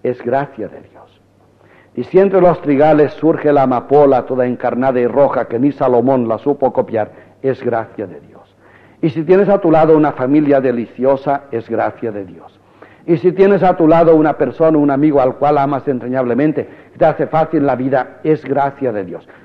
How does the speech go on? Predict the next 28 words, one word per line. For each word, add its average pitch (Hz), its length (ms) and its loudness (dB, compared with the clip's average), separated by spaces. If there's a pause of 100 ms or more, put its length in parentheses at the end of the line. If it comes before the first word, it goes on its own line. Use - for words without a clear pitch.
No - 80 -2
vayas 196 300 4
con 190 160 -2
otras 185 220 -6
estructuras. 165 720 -4 (880)
Y 160 100 0
también, 135 540 -2 (720)
y 180 140 0
si - 480 -4 (760)
porque 147 340 4
tienes 202 400 2
fe, - 400 -2 (460)
has 160 280 0
de 147 200 6
ser 190 320 2
valiente 156 720 0 (440)
y 170 320 4
decir 160 360 4
una 196 220 4
palabra 170 420 2
dura 139 720 -2
y 143 80 -4
la 131 160 0
dices, 165 540 -6
es 160 220 -4
gracia 160 480 -6
de 135 120 -4
Dios. 123 380 -8